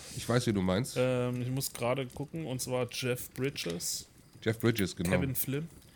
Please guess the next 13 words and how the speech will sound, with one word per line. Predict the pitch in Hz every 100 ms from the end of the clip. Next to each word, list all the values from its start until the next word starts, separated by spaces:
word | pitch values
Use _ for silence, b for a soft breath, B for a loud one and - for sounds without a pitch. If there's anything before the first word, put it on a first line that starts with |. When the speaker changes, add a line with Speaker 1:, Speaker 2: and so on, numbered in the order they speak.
| B B B B
Speaker 1:
Den | 98
haben | 101 113
sie | 101
mit | 104
einem | 107
Deepfake | 110 117 - - 101 -
noch | 101 -
mal | 92
jünger | 92 104 95
gemacht. | 85 85 107 - - - - - - - - B B B B B B -
Speaker 2:
Ja. | - - - - - - B B B B B B B B B - -
Ähm, | 139 131 131 127 127 123 120 120
ja. | 113 107